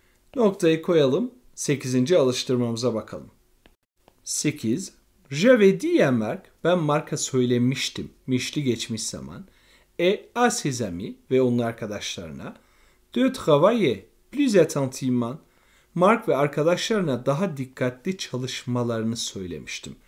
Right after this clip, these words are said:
Şimdi, à Marc et à ses amis yerine bir tamamlama zamiri kullanabiliriz.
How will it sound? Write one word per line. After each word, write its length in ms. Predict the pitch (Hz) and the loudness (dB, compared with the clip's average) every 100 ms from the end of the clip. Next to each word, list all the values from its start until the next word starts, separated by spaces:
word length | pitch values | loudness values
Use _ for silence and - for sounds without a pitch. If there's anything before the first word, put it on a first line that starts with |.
| _ _ _ - | _ _ _ -6
Şimdi, 420 | - 180 107 - _ _ _ _ _ _ _ _ | 0 0 0 -6 _ _ _ _ _ _ _ _
à 260 | 214 220 - | 0 0 0
Marc 440 | 156 147 160 214 - - | -2 0 0 -2 -6 -2
et 300 | 135 - - - | -2 -2 -8 -6
à 220 | 233 226 | -2 0
ses 300 | 220 165 135 | 0 0 2
amis 380 | 131 113 110 190 - _ _ _ - | 2 2 0 -4 -12 _ _ _ 2
yerine 580 | 190 170 131 117 147 147 | 6 8 6 2 0 0
bir 280 | 131 147 | 0 0
tamamlama 580 | - 123 117 113 110 104 | -4 -4 -2 -2 -2 -4
zamiri 480 | 101 135 104 104 156 | -2 -2 0 -4 -6
kullanabiliriz. 1080 | - 110 90 113 139 107 101 95 98 - | -8 -10 -8 -6 -4 -4 -6 -6 -6 -8